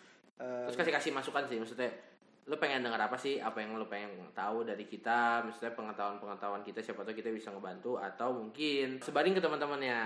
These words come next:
Speaker 2: gitu. Ini ada podcast Persija kan, kalian juga mungkin de-, yang suka dengerin podcast, dengerin podcast tentang sepak bola Eropa
Speaker 1: Iya.
Speaker 2: atau podcast tentang kehidupan kan banyak tuh kayak
Speaker 1: Iya.
Speaker 2: gitu. Nah, mungkin kasih tahu ke temannya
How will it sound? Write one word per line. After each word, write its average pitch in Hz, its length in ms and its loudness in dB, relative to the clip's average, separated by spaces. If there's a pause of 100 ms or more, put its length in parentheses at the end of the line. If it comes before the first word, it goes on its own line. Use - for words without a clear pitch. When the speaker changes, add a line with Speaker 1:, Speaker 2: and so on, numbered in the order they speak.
(160)
Speaker 2:
gitu. 104 280 -6
Ini 143 160 0
ada 143 320 4
podcast 117 380 -2
Persija 123 360 -2
kan, 151 140 2
kalian 139 240 0
juga 127 200 2
mungkin 113 440 -6
de-, 123 200 -4
yang 113 140 -6
suka 117 180 -6
dengerin 110 220 -2
podcast, 110 360 -6
dengerin 107 480 -4
podcast 110 420 -6
tentang 101 380 -6 (480)
sepak - 260 -6
bola 110 220 0
Eropa 120 640 4
Speaker 1:
Iya. 135 180 8
Speaker 2:
atau 120 60 6 (140)
podcast 113 260 -4
tentang 110 580 2
kehidupan 117 540 0
kan 123 140 0
banyak 104 280 -4
tuh 104 100 -8
kayak 135 120 4
Speaker 1:
Iya. 131 180 10
Speaker 2:
gitu. 117 200 4
Nah, 98 120 -8
mungkin 101 280 -4 (760)
kasih 123 260 -4
tahu 120 140 0
ke 117 120 -2
temannya 110 340 -2